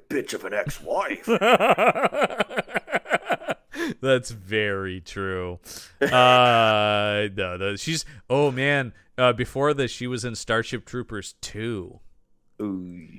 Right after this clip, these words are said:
Speaker 2: Um, a movie we will have to do at some point on here.
Speaker 1: Yeah.
Speaker 2: Oh, boy.
Speaker 1: Yeah.
Speaker 2: I think that might, oh, it's directed by Phil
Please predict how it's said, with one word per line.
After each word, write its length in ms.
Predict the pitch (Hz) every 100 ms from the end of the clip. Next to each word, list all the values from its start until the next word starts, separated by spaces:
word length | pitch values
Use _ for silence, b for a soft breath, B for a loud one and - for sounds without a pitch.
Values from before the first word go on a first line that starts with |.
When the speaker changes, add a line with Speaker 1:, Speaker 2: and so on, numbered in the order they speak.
| 85
Speaker 2:
Um, 240 | 110 117 127
a 100 | 123
movie 340 | 131 131 123
we 200 | 104 117
will 160 | 107 98
have 280 | 107 98 -
to 80 | 92
do 160 | 90
at 100 | 82
some 160 | 92 85
point 220 | 87 80
on 140 | 80 87
here. 260 | 90 90 _ b b b b b b
Speaker 1:
Yeah. 800 | 120 117 110 113 107 104 104 107
Speaker 2:
Oh, 100 | 107
boy. 400 | 95 95 92 90 -
Speaker 1:
Yeah. 140 | 50 - _ 95
Speaker 2:
I 280 | 92 92 - -
think 200 | 92 -
that 160 | 92
might, 160 | 90 90 160
oh, 120 | 285
it's 120 | -
directed 260 | - 214 254
by 100 | 117
Phil 280 | - 156